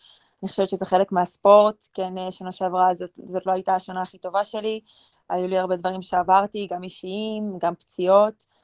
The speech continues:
אה, ועברתי שנה שעברה להתאמן בספרד, אז זה גם ככה היה שינוי גדול, וכן, אני ממש מקווה שזאת השנה שלי,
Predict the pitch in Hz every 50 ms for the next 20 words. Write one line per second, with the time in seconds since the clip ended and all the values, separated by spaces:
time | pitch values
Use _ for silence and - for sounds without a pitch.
0 | _ _ 175 180 180 180 170 185 180 170 180 180 190 - 196 - 190 185 185 -
1 | 190 175 175 180 180 180 - 180 175 180 170 - - - - 175 156 180 180 196
2 | 208 202 185 175 160 175 170 175 175 180 185 - 190 180 - 185 180 175 175 -
3 | - 175 175 180 180 160 180 175 175 180 190 214 269 302 _ _ _ _ _ _
4 | _ _ 180 160 196 190 185 180 175 175 180 180 185 - 269 330 339 294 - 208
5 | 196 190 190 208 - 254 240 233 226 226 240 - 220 220 214 233 220 - 208 202
6 | 202 208 - - 202 185 185